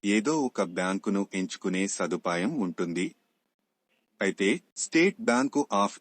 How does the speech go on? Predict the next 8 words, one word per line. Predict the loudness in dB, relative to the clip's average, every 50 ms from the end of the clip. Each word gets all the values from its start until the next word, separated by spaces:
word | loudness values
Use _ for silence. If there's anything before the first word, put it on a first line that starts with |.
| 0
ఇండియాను | 4 4 4 6 6 4 4 4 2 0
కనుక | 0 -2 -2 0 0 0
ఎంచుకుని | 0 2 0 -2 -4 -6 -4 -2 0 2 2 0 0 -4 _ _ _ _ 0
ఆ | 2 2
బ్యాంకు | 2 2 0 0 2 2 0 0 0
ద్వారా | -2 0 2 2 2 4 2 2 0
జీతాలు | -2 -2 2 4 4 4 4 2 0 0 0
పొందుతున్నట్టయితే | -2 0 -2 0 0 -2 -2 -2 -2 -2 0 -2 -2 -2 -2 -2 -2 0 0 2 2 2 0